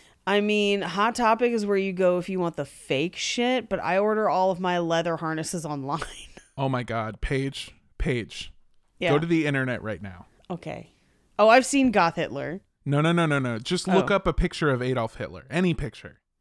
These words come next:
Speaker 1: Yes.
Speaker 2: I can't believe I didn't see this before. Are you looking at it?
Speaker 1: I am.
Speaker 2: He has the Scene Kid swoop,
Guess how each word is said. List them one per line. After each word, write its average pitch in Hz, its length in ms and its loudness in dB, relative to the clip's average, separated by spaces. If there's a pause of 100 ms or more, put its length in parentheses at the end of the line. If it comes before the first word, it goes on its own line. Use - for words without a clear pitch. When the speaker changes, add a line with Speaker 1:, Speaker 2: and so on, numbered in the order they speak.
(120)
Speaker 1:
Yes. - 420 -10 (1500)
Speaker 2:
I - 60 -12
can't 156 280 -2
believe 117 280 -4
I 101 80 -8
didn't 101 200 -8
see 110 160 -10
this 98 180 -14
before. - 480 -16 (920)
Are 123 60 -4
you 120 120 -2
looking 147 320 -4
at 160 140 2
it? 214 160 -4 (160)
Speaker 1:
I 143 80 -6
am. 139 320 -6 (340)
Speaker 2:
He 220 280 0
has 208 420 4
the 185 140 4
Scene 226 520 2
Kid 208 400 2
swoop, 208 720 4